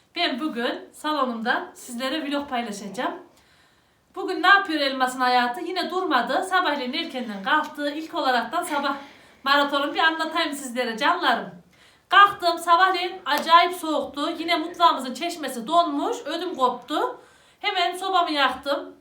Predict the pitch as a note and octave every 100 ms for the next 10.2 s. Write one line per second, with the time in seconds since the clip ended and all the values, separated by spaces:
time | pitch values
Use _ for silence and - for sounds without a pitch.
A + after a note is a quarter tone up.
0 | - C#4+ C#4+ C4 A3+ D#4 D4 - D4+ B3+
1 | D4+ D#4 - _ _ E4 E4 G4+ F#4+ G4
2 | F4 G4+ E4+ C#4+ B3+ - B3 A#3 A3+ A3
3 | G#3 G3+ - D#4+ F#4+ G4+ F4+ F4+ F4 F4
4 | E4 E4+ D4+ D#4 D4+ D4+ C#4 C4 B3 A3
5 | B3 D4 - D4 C#4+ C4+ C4 A#3+ C4 F4+
6 | - - _ _ _ - A3 C#4+ F4 D#4
7 | C#4 A#3+ A#3+ A3+ A#3 A#3+ E4 D#4+ - D#4+
8 | F4+ - - _ _ - E4 C4+ E4 F4+
9 | E4+ E4 F4+ F4+ C#4+ - B3+ D#4 C4+ A#3
10 | B3 G4